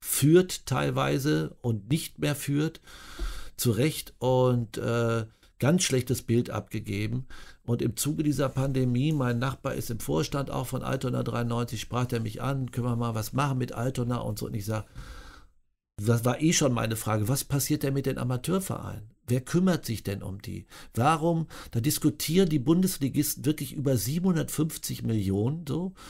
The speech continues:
Ganz großes Kino irgendwie. Und anstatt zu sagen, dass alle sagen, „Wir verzichten auf hundert Millionen von diesen siebenhundertfünfzig und machen Rettungsschirm für die Amateurvereine“,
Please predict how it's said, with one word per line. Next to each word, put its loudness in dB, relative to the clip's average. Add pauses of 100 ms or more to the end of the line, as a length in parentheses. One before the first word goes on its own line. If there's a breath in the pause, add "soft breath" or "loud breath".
(420 loud breath)
Ganz 2
großes 0
Kino -2
irgendwie. -4 (260 loud breath)
Und -2
anstatt 0
zu 2
sagen, 2 (120)
dass -2
alle 2
sagen, 2
„Wir 2
verzichten -2 (220)
auf -2
hundert 4
Millionen 0
von -2
diesen 0
siebenhundertfünfzig -2 (400 loud breath)
und 4
machen 4
Rettungsschirm 4
für -2
die -2
Amateurvereine“, 0